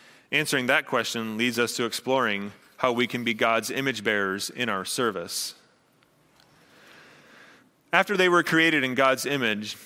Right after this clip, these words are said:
Adam and Eve were given service or work to do. So often we equate work with the brokenness of this world, but that's not what work was originally intended to be.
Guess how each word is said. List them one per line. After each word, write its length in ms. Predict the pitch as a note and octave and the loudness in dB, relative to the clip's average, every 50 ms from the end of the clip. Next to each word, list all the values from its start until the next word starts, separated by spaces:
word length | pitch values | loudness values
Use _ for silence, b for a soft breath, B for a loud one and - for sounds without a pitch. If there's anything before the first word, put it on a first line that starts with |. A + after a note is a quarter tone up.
| B B B B - - | B B B B -8 0
Adam 280 | - C#3+ D3+ D#3+ F3 E3+ | 2 2 4 4 2 2
and 120 | E3 D#3 | 0 0
Eve 300 | A2 C3+ C3 C3 C3 A#2+ | 0 0 2 2 2 0
were 100 | C3 C3 | -2 -2
given 400 | A#2+ B2+ C3+ B2+ B2+ A#2+ A#2 A2+ | 0 0 0 0 0 -2 -4 -6
service 680 | A2+ - - F3+ E3 C3+ G#2 F2 A2 - - - - - - - _ | -6 -2 2 2 2 2 2 -2 -6 -6 -8 -8 -10 -12 -16 -14 _
or 140 | - C#3 C#3+ | -2 0 0
work 340 | B2+ C3+ D#3+ C#3 - - - | 2 4 2 2 2 0 -6
to 100 | - A#2+ | -8 -6
do. 300 | G#2 G2+ F2+ E2+ E2 - - b b b b b b b b b b _ _ _ _ b b b b b b b b b | -6 -6 -6 -8 -10 -14 -20 b b b b b b b b b b _ _ _ _ b b b b b b b b b
So 260 | - - E3 F3 F3 | -2 2 2 4 6
often 460 | D#3 D3+ D#3+ D#3+ D#3 - C3+ A#2 A2 | 6 6 6 4 2 0 -4 -4 -2
we 160 | A#2 B2+ C3+ C#3 | 0 0 0 0
equate 360 | C#3 - - C3 B2 A#2+ F2 | 0 -2 0 0 0 0 -2
work 440 | A2+ A2+ B2+ B2 G#2+ F2+ - - B2 | -2 0 2 2 2 0 -4 -8 -10
with 100 | B2 - | -8 -6
the 80 | - | -6
brokenness 640 | A#2 G#2+ A#2 C3 C3 C3 - B2+ A2 G#2 G2 - A#2 | -8 -2 0 0 0 0 0 -4 -4 -4 -4 -4 -6
of 80 | G2+ | -6
this 200 | G2 G#2 F#2+ - | -6 -6 -8 -6
world, 420 | G2+ G2+ G2 F#2 F2+ F2 F2 G2 - - - _ b b b b b b b b | -6 -6 -4 -4 -4 -6 -8 -14 -18 -20 -20 _ b b b b b b b b
but 60 | C3 | -2
that's 220 | B2 C3 B2 - - | 0 0 0 0 -2
not 300 | B2+ C3+ D3 D3 A#2 - | -2 0 2 2 2 2
what 160 | A#2 A2+ F#2 | 0 0 0
work 260 | A2+ A#2 A#2 A2 - | 0 0 0 -2 -2
was 200 | - A#2 A2+ A2+ | -4 -6 -4 -4
originally 400 | A2 G#2+ A#2 A2 A#2 A2 G#2+ G#2 | -4 -4 -4 -4 -4 -6 -6 -6
intended 420 | F#2+ A2 G#2+ - B2 A#2 A2 G2+ F#2 | -8 -8 -6 -6 -6 -4 -6 -6 -8
to 80 | G2+ | -8
be. 380 | G#2 A#2+ A#2 G#2 F2+ F#2 G2+ | -4 -4 -2 -2 -4 -6 -10